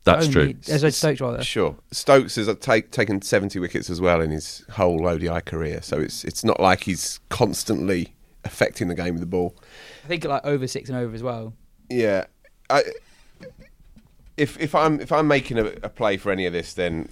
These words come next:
Speaker 3: then I'm keeping Donny in the side, come what may, um, personally,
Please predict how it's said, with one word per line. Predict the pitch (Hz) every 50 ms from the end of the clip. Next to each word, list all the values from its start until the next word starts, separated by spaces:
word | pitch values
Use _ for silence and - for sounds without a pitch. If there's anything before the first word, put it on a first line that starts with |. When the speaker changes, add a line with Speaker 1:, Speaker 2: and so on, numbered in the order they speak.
| - - -
Speaker 3:
then | - 95 87
I'm | 87 85 87 87
keeping | - - - 98 85 - 82 78
Donny | 87 80 78 76 78
in | 78 76
the | 76 76
side, | - - 76 76 76 -
come | - - 78 76
what | 76 -
may, | 78 76 - - - - _ - - - - -
um, | 82 78 65 - - - - _
personally, | - - - - - - - 62 55 - -